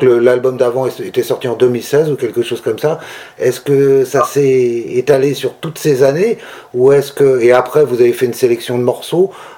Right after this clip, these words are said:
euh, ou est-ce que vous avez travaillé, euh, récemment, enfin un peu avant l'album sur, euh, sur les morceaux ?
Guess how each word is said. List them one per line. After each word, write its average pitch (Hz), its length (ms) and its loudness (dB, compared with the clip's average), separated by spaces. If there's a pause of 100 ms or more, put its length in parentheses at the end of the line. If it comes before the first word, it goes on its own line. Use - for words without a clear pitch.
(100)
euh, 117 400 0
ou 123 180 4
est-ce 127 160 0
que - 140 0
vous 117 300 2
avez 120 180 4
travaillé, 117 520 2
euh, 113 200 2
récemment, 127 760 -2
enfin 110 500 0
un 104 40 -2
peu 131 140 2
avant 117 260 0
l'album 117 400 0
sur, 101 220 0
euh, 98 160 0
sur 101 140 -4
les 98 80 -6
morceaux ? 104 360 -6